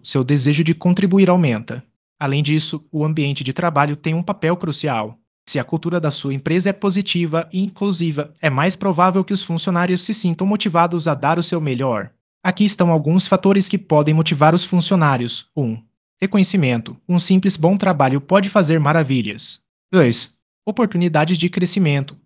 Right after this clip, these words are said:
As pessoas querem aprender e crescer em suas carreiras. Três. Trabalho em equipe. Um bom relacionamento com colegas de trabalho pode aumentar a motivação. Quatro. Autonomia. Ter liberdade para tomar decisões pode ser muito encorajador.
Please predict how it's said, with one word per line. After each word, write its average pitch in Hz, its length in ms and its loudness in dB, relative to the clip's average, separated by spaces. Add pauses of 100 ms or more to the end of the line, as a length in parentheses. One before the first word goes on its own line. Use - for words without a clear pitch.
As 165 160 0
pessoas 208 400 -2
querem 196 280 0
aprender 175 580 0
e 202 60 -2
crescer 196 380 -2
em 147 60 0
suas 208 240 -2
carreiras. 127 760 -2 (340)
Três. 151 420 2 (300)
Trabalho 147 400 2
em 156 80 2
equipe. 160 580 -2
Um 156 100 0
bom 139 180 2
relacionamento 175 600 2
com 156 200 -4
colegas 131 360 2
de 151 140 0
trabalho 160 480 2
pode 180 320 2
aumentar 175 340 4
a 180 80 2
motivação. 160 760 0 (360)
Quatro. 135 300 0 (320)
Autonomia. 151 720 0 (100)
Ter 156 120 -2
liberdade 160 500 0
para 170 220 -2
tomar 151 320 0
decisões 147 500 0
pode 185 240 0
ser 190 160 0
muito 147 280 -2
encorajador. 143 720 -2